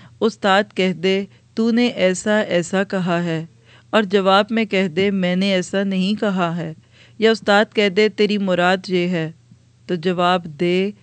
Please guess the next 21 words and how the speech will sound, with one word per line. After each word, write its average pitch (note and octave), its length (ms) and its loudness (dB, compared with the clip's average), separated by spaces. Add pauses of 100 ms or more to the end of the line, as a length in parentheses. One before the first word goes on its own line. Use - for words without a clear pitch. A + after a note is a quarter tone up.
(220)
جواب F3+ 480 0
میں F#3 160 -2
کہے F3+ 520 -2 (340)
کہ G3 140 -2
"میری F#3+ 560 0 (120)
مراد F3 380 -2 (140)
یہ F3 140 -2
نہیں D#3+ 340 -6
ہے۔" D3+ 140 -10
یہ F#3+ 140 -2
میں F#3+ 380 0
ہے F#3+ 80 0
لفظ، E3+ 260 -4
اس E3 120 -10
کو - 80 -12
ٹھیک E3+ 220 -10
کر E3 180 -6
لے۔ F#3 120 -6 (460)
جواب F#3 440 2 (100)
میں A3 220 0
کہے، F#3 480 -2